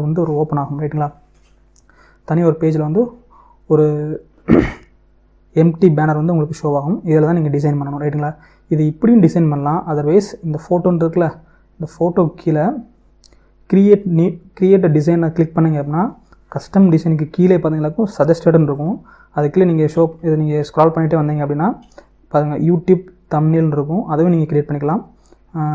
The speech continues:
next பார்த்தீங்கன்னாக்கும் YouTube channel art, அதே பார்த்தீங்கன்னாக்கும் சைடுல வந்து அதோட pixel எவ்வளோன்னு சொல்லிட்டு suggestion கொடுக்கும், ரைட்டுங்களா?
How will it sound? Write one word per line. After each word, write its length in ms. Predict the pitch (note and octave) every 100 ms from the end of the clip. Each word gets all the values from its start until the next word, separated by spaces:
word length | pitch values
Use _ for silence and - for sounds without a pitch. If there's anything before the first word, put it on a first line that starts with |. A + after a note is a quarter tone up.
| D3+ D#3
next 200 | D#3 E3+
பார்த்தீங்கன்னாக்கும் 500 | D#3 D#3 D#3+ F#3 G3+
YouTube 320 | E3+ F3 F3+ D#3
channel 240 | - D#3+ D3+
art, 160 | D3 - E3
அதே 120 | D#3 F3
பார்த்தீங்கன்னாக்கும் 440 | D#3+ D#3+ D#3+ G3 G3+
சைடுல 260 | E3 E3 F3
வந்து 160 | D#3 G3+ - - _ _ D3
அதோட 240 | D3 D3+ D3+ D3 - - -
pixel 360 | E3 - G3 D#3
எவ்வளோன்னு 280 | D#3 D#3+ D#3+
சொல்லிட்டு 260 | D#3 D#3 G3+ F#3 D3
suggestion 340 | D3+ D#3 D#3+ D3+
கொடுக்கும், 240 | C#3+ C3+ D#3
ரைட்டுங்களா? 240 | D3 D3